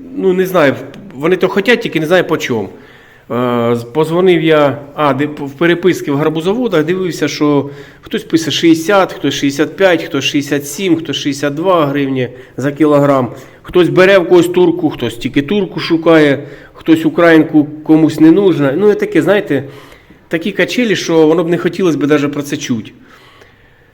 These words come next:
Я позвонив тим хлопцям, що в прошлому році мене брали. Кажу: <clears throat> "Як по поводу сімечка будете скупляти у нас в Сумах, в Сумському регіоні?" Вони кажуть: "Да, будемо, тільки трохи пізніше,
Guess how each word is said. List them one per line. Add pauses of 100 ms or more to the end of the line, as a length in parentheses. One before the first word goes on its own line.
(260)
Я
позвонив
тим
хлопцям,
що
в
прошлому
році
мене
брали. (1040)
Кажу: (280)
<clears throat>
"Як
по
поводу (1000)
сімечка
будете
скупляти
у
нас
в
Сумах, (360)
в
Сумському
регіоні?"
Вони
кажуть:
"Да,
будемо,
тільки
трохи
пізніше,